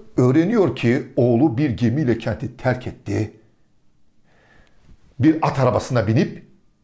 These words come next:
geminin birkaç saat sonra uğrayacağı limana gidiyor babası ve oğlunu gemiden alıp eve geri getiriyor. Annesi gözyaşları içinde. "Oğlum, bunu bana neden yaptın?" Annesi çok üzülüyor.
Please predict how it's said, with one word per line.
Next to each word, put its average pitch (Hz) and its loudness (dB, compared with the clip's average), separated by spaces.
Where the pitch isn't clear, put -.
geminin 175 0
birkaç 139 -2
saat 143 -2
sonra 127 -2
uğrayacağı 156 2
limana 127 2
gidiyor 95 -6
babası 190 0
ve 117 2
oğlunu 139 4
gemiden 131 2
alıp 156 2
eve 139 2
geri 135 0
getiriyor. 98 -10
Annesi 135 -8
gözyaşları 113 -8
içinde. - -18
"Oğlum, 170 0
bunu 208 0
bana 190 2
neden 175 2
yaptın?" 131 -4
Annesi 131 -6
çok - -14
üzülüyor. - -14